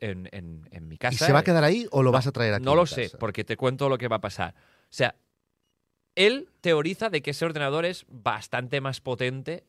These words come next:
Speaker 1: que
Speaker 2: Sí.
Speaker 1: lo mejor que puede sacar de la Rock Ally.
Speaker 2: Sí.
Speaker 1: Yo tengo mis dudas.
Speaker 2: ¿En
Speaker 1: Entonces,
Speaker 2: serio?
Speaker 1: lo que quiero hacer es hacer pruebas. O sea,
Speaker 2: Sí.
Speaker 1: quiero coger el Last of Us,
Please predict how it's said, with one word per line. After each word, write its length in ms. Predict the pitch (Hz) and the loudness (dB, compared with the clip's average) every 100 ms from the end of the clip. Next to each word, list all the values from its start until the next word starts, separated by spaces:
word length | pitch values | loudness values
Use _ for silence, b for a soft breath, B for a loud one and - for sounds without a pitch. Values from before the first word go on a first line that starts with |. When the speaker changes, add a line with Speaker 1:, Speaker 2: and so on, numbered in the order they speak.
| _ | _
Speaker 1:
que 420 | 131 127 143 - | -4 -2 -2 -4
Speaker 2:
Sí. 80 | - | -8
Speaker 1:
lo 360 | 107 104 104 101 | -6 -4 -4 -6
mejor 300 | 104 120 113 | -6 -6 -6
que 100 | 120 | -6
puede 160 | 120 113 | -6 -6
sacar 300 | 107 107 117 | -4 -4 -2
de 80 | |
la 100 | 117 | -4
Rock 220 | 98 90 95 | -4 -6 -8
Ally. 260 | 80 - - | -10 -14 -16
Speaker 2:
Sí. 300 | - 78 73 _ _ _ | -12 -12 -14 _ _ _
Speaker 1:
Yo 120 | 123 131 | -8 -6
tengo 140 | 165 | -4
mis 120 | 127 | -6
dudas. 340 | 101 90 _ _ _ _ _ | -8 -10 _ _ _ _ _
Speaker 2:
¿En 80 | 98 | -2
Speaker 1:
Entonces, 180 | 165 156 - | 0 0 -4
Speaker 2:
serio? 160 | - | -6
Speaker 1:
lo 140 | 123 117 | -4 -4
que 120 | 117 | -2
quiero 200 | 131 165 | 0 0
hacer 340 | 156 - 180 - | 2 2 0 -2
es 180 | 120 110 | -6 -4
hacer 220 | 123 104 | -6 -4
pruebas. 420 | 117 123 87 - _ | -4 -4 -6 -12 _
O 20 | |
sea, 120 | 95 | -8
Speaker 2:
Sí. 60 | 90 | -6
Speaker 1:
quiero 160 | 107 104 | -4 -2
coger 340 | 113 123 95 _ _ | 0 0 0 _ _
el 140 | 98 98 | -10 -6
Last 200 | 107 - | -6 -6
of 140 | 120 | -4
Us, 260 | 151 165 | -2 -2